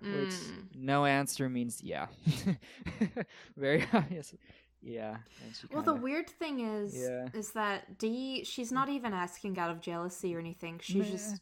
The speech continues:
Speaker 2: she's fascinated. She can't
Speaker 1: Yeah.
Speaker 2: see. She wants to know how
Speaker 1: No.
Speaker 2: beautiful this woman was. And the
Speaker 1: Yeah.
Speaker 2: not, the no answer at all
Speaker 1: <laughs>
Speaker 2: is, like, kind of the worst answer he could have given.
Speaker 1: Yeah.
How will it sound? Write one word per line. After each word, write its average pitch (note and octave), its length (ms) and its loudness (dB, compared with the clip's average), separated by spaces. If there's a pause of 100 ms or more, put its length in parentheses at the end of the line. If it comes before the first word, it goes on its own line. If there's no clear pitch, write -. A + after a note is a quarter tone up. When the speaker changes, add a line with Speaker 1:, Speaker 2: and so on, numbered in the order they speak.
(100)
Speaker 2:
she's - 320 -4
fascinated. F3 920 -2
She A3+ 240 -2
can't D3+ 240 6
Speaker 1:
Yeah. C3+ 280 4
Speaker 2:
see. E3 300 -4
She A3+ 200 -4
wants A3+ 320 2
to A#3 100 -4
know G3+ 160 2
how F#3+ 240 2
Speaker 1:
No. - 20 -2 (180)
Speaker 2:
beautiful F#3 320 -2
this E3 240 -8
woman E3+ 300 -6
was. E3 440 -6 (540)
And G3 240 2
the F#3+ 100 4
Speaker 1:
Yeah. F3+ 180 4
Speaker 2:
not, F3+ 380 6 (220)
the G3 160 4
no F#3 400 4
answer F#3 540 -2
at F3 100 0
all F3+ 360 2
Speaker 1:
<laughs> G3 100 0
Speaker 2:
is, F#3+ 120 -4
like, F3+ 360 -4 (100)
kind G3+ 220 -2
of A#3 140 -4
the G3 100 0
worst D#3+ 400 -4
answer E3+ 400 -8
he F3+ 100 -4
could - 180 -12
have E3+ 160 -10
given. E3 580 -8 (340)
Speaker 1:
Yeah. A2 640 -4